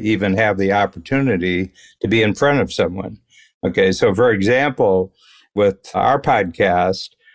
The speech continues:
one of the reasons why I think when we went virtual during covid with the program on Zoom is that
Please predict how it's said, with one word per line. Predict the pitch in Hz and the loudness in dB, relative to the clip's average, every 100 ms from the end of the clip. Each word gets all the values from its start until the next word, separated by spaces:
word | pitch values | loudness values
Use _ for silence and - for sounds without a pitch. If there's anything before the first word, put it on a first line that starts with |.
| _ _ _ _ | _ _ _ _
one | 123 139 165 | 0 2 2
of | |
the | 147 | 2
reasons | 120 139 156 - 117 98 - | 2 2 0 0 -2 -2 -2
why | 104 101 | 0 2
I | 101 | 0
think | 95 117 107 - - - 107 98 | -2 -2 -2 -8 -20 -20 -10 -2
when | 104 101 | 0 2
we | 104 | 2
went | 104 117 104 | 2 2 0
virtual | 98 120 151 - 104 87 95 | 2 2 0 0 0 2 0
during | 98 104 98 | 0 0 0
covid | 92 120 120 110 87 87 82 - _ _ _ - | 0 0 2 2 -2 -4 -8 -16 _ _ _ -8
with | 101 101 - | -2 0 0
the | 98 | -2
program | - 151 151 113 98 98 95 - - | 0 0 2 2 2 0 -2 -8 -4
on | 95 95 95 92 92 - _ _ _ _ 107 | -2 0 0 -2 -4 -10 _ _ _ _ -2
Zoom | 117 190 160 90 95 - _ _ _ _ _ - | 0 2 2 0 -2 -4 _ _ _ _ _ -2
is | 117 113 113 104 - - - | 2 2 2 -2 -6 -16 -12
that | 123 117 120 117 110 - | -2 2 2 0 -2 -6